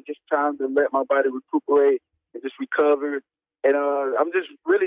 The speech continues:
just going through that phase of just, like, being, uh, just being that player that I need to be when it's time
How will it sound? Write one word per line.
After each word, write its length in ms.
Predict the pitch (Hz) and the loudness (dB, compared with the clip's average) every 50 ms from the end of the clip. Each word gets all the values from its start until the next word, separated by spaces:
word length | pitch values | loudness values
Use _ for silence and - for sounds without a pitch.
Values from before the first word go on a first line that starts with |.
| - | -2
just 180 | - - - - | -4 -6 -6 -2
going 260 | - 311 349 339 320 | 0 0 0 0 -2
through 140 | - 339 330 | -2 -2 2
that 180 | - 160 - 302 - - | 2 2 0 0 -2 0
phase 280 | - - 160 160 156 - | 2 2 2 2 0 -4
of 80 | - 143 - - | -6 -8 -2 0
just, 180 | 156 156 151 - | 0 0 2 2
like, 220 | 151 143 139 - 117 - _ _ _ _ _ _ _ _ _ _ _ _ _ _ - | 0 0 2 0 0 -2 _ _ _ _ _ _ _ _ _ _ _ _ _ _ 0
being, 340 | 165 170 165 160 156 160 156 - | 2 2 2 0 -2 -2 -2 0
uh, 280 | 143 143 147 143 139 139 131 _ _ _ _ | 2 2 4 4 2 0 -2 _ _ _ _
just 160 | - 143 139 _ - | -10 -10 -10 _ -2
being 240 | 160 170 165 165 165 | 0 2 2 2 2
that 240 | 160 160 151 - - | 2 2 0 0 -2
player 220 | 165 160 165 160 | 0 2 2 2
that 140 | 147 143 139 | 2 2 0
I 100 | 139 135 | 0 0
need 240 | 135 147 156 156 151 - | 0 0 -2 -2 -4 -6
to 60 | 147 | -10
be 280 | 135 - 147 151 151 147 | -8 -4 -2 -2 -2 -2
when 240 | 147 139 139 139 143 | -2 -2 -4 -4 -6
it's 100 | 139 - - | -6 -6 -6
time 380 | - 147 147 147 151 147 147 143 | -4 -2 -2 -2 -2 -2 -2 -4